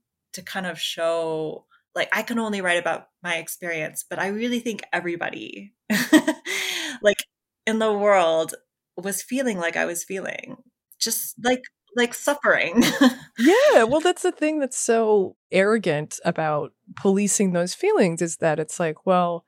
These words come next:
Speaker 2: yeah, there are people who are struggling to get their em-, unemployment checks, and they're also dealing with this.
Speaker 1: Right.
Speaker 2: You know, things are materially harder for them, and we need to acknowledge that, but they're also going through this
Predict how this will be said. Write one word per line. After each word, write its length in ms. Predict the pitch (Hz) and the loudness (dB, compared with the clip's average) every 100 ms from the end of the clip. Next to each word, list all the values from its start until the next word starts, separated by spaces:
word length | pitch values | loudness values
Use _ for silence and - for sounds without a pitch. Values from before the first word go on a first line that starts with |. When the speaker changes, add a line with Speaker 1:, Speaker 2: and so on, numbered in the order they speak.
| _ _ _ _ _ _ | _ _ _ _ _ _
Speaker 2:
yeah, 540 | 208 233 392 254 143 165 - | 0 4 6 6 4 0 -2
there 240 | 180 190 | 2 4
are 140 | 202 | 4
people 420 | 220 233 214 208 196 | 2 0 2 0 2
who 500 | 208 196 185 175 - _ - | 2 4 2 -2 -8 _ 0
are 360 | 180 170 - _ | 2 2 -4 _
struggling 500 | - - 175 180 202 196 | -16 -2 0 2 2 2
to 120 | 202 | 2
get 240 | 190 185 | 2 2
their 100 | 180 | 2
em-, 120 | 185 180 - | 2 0 0
unemployment 540 | 180 180 214 220 185 | 0 2 4 2 2
checks, 480 | - 151 - - - _ _ _ _ | -2 -6 -8 -14 -18 _ _ _ _
and 140 | - 233 | 4 6
they're 120 | - | 6
also 340 | 214 269 269 | 2 4 2
dealing 320 | 220 240 233 | 6 8 8
with 160 | 196 226 | 6 4
this. 500 | 190 196 - - - _ _ _ - | 4 4 0 -12 -16 _ _ _ -12
Speaker 1:
Right. 400 | 185 170 160 - _ | -6 -4 -4 -8 _
Speaker 2:
You 120 | 208 | 0
know, 160 | 185 - | 0 0
things 260 | - 247 247 | 2 4 4
are 80 | 220 | 4
materially 880 | 202 190 - 226 240 220 185 170 151 - - | 4 2 0 2 4 6 6 2 -2 -12 0
harder 320 | 190 208 247 | 2 4 2
for 180 | - 131 | 0 -2
them, 260 | - - | -2 0
and 160 | 175 185 | 2 4
we 140 | 196 | 6
need 340 | 190 226 202 185 | 4 6 4 4
to 140 | - | 0
acknowledge 560 | 165 - 147 202 233 - | -2 -2 -2 2 0 0
that, 300 | - 143 151 _ _ _ - | -4 -4 -6 _ _ _ -4
but 120 | - | 0
they're 120 | 311 | 4
also 380 | 170 254 - 269 | 6 6 6 4
going 340 | 208 208 208 | 6 4 4
through 240 | 214 208 196 | 2 0 0
this 520 | 196 - 180 - | 0 0 -2 -8